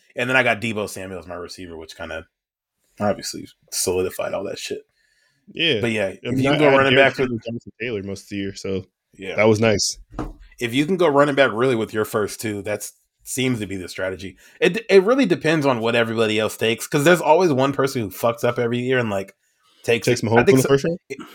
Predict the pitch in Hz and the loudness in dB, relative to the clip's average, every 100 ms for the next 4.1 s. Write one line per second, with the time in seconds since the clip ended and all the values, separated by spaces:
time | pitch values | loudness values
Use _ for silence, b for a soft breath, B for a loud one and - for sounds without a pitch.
0 | - 139 139 - - - B B B B | -4 0 2 0 -6 -20 B B B B
1 | B B B B B 127 139 147 151 143 | B B B B B 2 4 6 4 2
2 | 139 135 131 127 120 127 120 120 104 110 | 0 4 4 4 0 -2 -2 -2 -2 -2
3 | 120 131 123 117 117 107 120 120 120 120 | -2 -4 -4 -4 -4 -4 -2 0 0 0